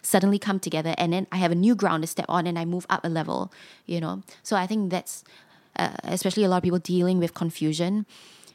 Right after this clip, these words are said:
i-, it's not something you can think of. Like, slowly just make right steps, right choices, right steps, right choices. Follow your instinct. What do you want to learn, to read today? What feels good for you?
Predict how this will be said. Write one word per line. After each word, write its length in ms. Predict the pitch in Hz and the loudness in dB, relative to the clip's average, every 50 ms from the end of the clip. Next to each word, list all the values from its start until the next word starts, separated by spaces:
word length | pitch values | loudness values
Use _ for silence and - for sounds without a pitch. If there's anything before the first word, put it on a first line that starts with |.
| - - | -8 -4
i-, 340 | - 190 175 185 - - - - _ - - _ - | -2 -2 -2 -2 -4 -6 -8 -10 _ -20 -14 _ -2
it's 160 | 214 - - | -2 2 2
not 140 | 220 214 220 | 2 2 4
something 200 | - 185 185 180 | 4 4 6 6
you 80 | 170 | 4
can 140 | 160 170 160 | 2 2 2
think 220 | - 165 165 160 165 | 2 2 2 2 2
of. 340 | 170 180 180 - - - - _ - | 0 -2 -2 -6 -12 -20 -20 _ -8
Like, 260 | - - - - - | -8 -8 -8 -10 -12
slowly 460 | - - - 202 202 185 185 190 196 185 | -10 -4 2 4 4 4 6 4 2 2
just 220 | - 190 185 - | 0 0 0 0
make 100 | 185 170 - - | -2 -2 -2 -4
right 160 | 165 - - | -6 -6 -6
steps, 320 | - - - - - - - | -4 -6 -4 -4 -4 -4 -4
right 140 | 175 - | -4 -4
choices, 360 | - - 170 156 156 - 160 160 | -2 -2 -2 -2 -2 -4 -4 -4
right 180 | 165 165 - | -4 -4 -4
steps, 300 | - - - - - - | -4 -6 -6 -6 -6 -4
right 140 | - 170 - | -4 -4 -4
choices. 360 | - - 160 160 - 170 160 - | -2 -2 -2 0 0 -4 -4 -2
Follow 300 | - 180 180 190 202 202 | 0 2 4 4 4 4
your 180 | 196 185 - - | 4 4 2 2
instinct. 380 | 165 160 - - 160 160 175 | 0 -2 -2 -4 -4 -2 0
What 100 | 170 185 | 0 2
do 60 | 180 190 | 2 4
you 60 | 180 | 2
want 200 | 175 170 - 185 | 2 2 0 0
to 220 | - 165 160 156 151 - | -2 -2 -2 -2 0 2
learn, 400 | 180 180 170 165 160 165 165 175 | 4 4 4 4 2 0 -2 -2
to 140 | - 185 165 | -2 -2 0
read 240 | 165 170 170 - - | 2 2 0 0 -2
today? 340 | - 156 156 151 156 170 - - - - - | -2 0 0 0 0 -2 -4 -10 -18 -12 -2
What 160 | - 196 180 | 0 0 0
feels 280 | - - 202 202 190 - | 2 2 2 2 2 4
good 160 | - 190 175 - | 2 0 0 0
for 100 | - 170 | 0 -2
you? 320 | 156 156 156 151 160 185 | 0 2 0 0 0 -2